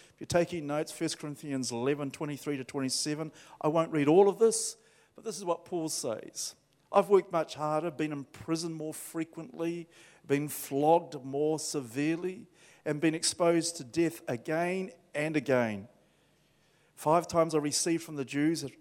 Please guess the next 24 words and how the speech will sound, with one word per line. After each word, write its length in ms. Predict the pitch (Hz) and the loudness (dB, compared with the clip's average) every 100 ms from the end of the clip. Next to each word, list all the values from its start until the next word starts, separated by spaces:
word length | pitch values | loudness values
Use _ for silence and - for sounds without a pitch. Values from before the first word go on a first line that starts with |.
| _ _ | _ _
the 80 | - | -12
forty 380 | - 180 175 160 | -6 0 2 2
lashes 480 | 147 156 - 147 | 0 0 -2 -8
minus 400 | 131 135 143 127 | -2 0 0 -4
one." 240 | 156 143 104 - - | -4 -4 -4 -10 -20
Thirty-nine 1120 | - - - 240 254 226 202 180 180 175 165 147 | -20 -18 -10 -8 -6 -6 -6 -4 -4 -4 -6 -2
lashes 540 | 160 165 - 104 - | -2 -2 -4 -8 -8
on 260 | 165 175 160 | -8 -8 -6
the 100 | 113 | -6
back. 640 | 101 - 151 135 90 - - _ _ _ _ _ _ _ | -8 0 2 4 0 -10 -20 _ _ _ _ _ _ _
That's 260 | 240 233 - | 2 2 0
a 80 | 165 | -4
bad 500 | 113 190 190 196 135 | -2 -4 -2 -2 0
day 180 | 175 | 0
in 100 | 170 | 0
the 100 | 139 | 0
office, 340 | 143 147 127 - | -2 -2 -4 -4
isn't 240 | 135 131 | -4 -6
it? 160 | 104 78 _ _ _ _ _ _ _ | -8 -10 _ _ _ _ _ _ _
That's 280 | - 247 - | 6 6 6
trouble. 640 | - - 202 196 127 87 - | -4 2 6 6 4 -6 -10
That's 260 | - 247 - | 6 6 6
real 380 | 185 170 190 143 | -2 4 4 4
trouble. 500 | - 127 98 87 | 2 0 0 -6